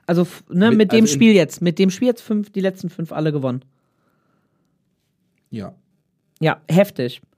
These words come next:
Speaker 1: Bestes, äh, bester Torjäger mit Lindberg, bestes Duo mit Hornby
Speaker 2: Ja,
Speaker 1: und
Speaker 2: neun Buden hat er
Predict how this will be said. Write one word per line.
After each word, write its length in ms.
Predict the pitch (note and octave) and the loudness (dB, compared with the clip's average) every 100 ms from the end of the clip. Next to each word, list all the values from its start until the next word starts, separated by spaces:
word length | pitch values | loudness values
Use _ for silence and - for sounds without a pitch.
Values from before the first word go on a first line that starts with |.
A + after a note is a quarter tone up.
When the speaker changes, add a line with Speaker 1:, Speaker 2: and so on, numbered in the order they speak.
| _ _ | _ _
Speaker 1:
Bestes, 440 | G3+ G#3+ - G3+ - | -2 -2 -4 -8 -4
äh, 140 | F#3+ | -2
bester 360 | F3 G#3+ - F#3 | 0 -2 -2 -6
Torjäger 520 | - A#3 B3 B3+ A#3+ | -4 -4 -2 -4 -2
mit 180 | A3+ F3 | -2 -2
Lindberg, 560 | F#3+ B3 C4 A#3+ G#3 - | -2 -2 -2 -2 -2 0
bestes 420 | G3+ - F3+ - | -2 -2 -10 -10
Duo 280 | G3 A#3 A#3+ | -4 -2 0
mit 220 | G3+ F#3+ | -2 -2
Hornby 300 | G3 G#3 F#3+ | 0 2 0
Speaker 2:
Ja, 60 | G3 | 0
Speaker 1:
und 160 | A#3 | 0
Speaker 2:
neun 200 | A3 A3+ | 2 2
Buden 160 | A3 G#3+ | 2 2
hat 0 | |
er 120 | G#3+ | 2